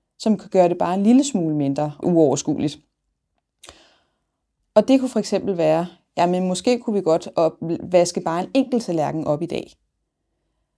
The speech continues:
Og lykkes det så at få vasket den her enkelte tallerken op, det er en lille bitte ting i en, en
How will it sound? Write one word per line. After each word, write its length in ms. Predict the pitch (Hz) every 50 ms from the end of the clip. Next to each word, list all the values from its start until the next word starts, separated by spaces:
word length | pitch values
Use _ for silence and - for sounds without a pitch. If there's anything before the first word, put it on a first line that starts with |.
| _ _ _ _ _ _ _ _ _ _ _ _ -
Og 100 | 190 190
lykkes 300 | 190 214 269 285 320 -
det 180 | - 233 233
så 220 | 233 - 196 196 -
at 120 | - 196
få 120 | 185 196 180
vasket 300 | 170 160 156 - - 160
den 160 | 180 190 196
her 120 | 208 - -
enkelte 280 | - 214 214 - 226 220
tallerken 500 | - - 185 175 165 156 160 180 185 -
op, 280 | 156 156 165 - - - - _ _ _ _ _ _ _ _ -
det 140 | 226 226
er 40 | 226
en 100 | 220 214
lille 240 | 208 233 262 269 302
bitte 280 | 285 - 220 226 233 240
ting 380 | - - 226 196 - - - _ _ _ _ _ _ _ _ _ _ _ _
i 240 | - 208 208 185 -
en, 280 | - 156 190 180 175 - -
en 220 | 180 180 175 -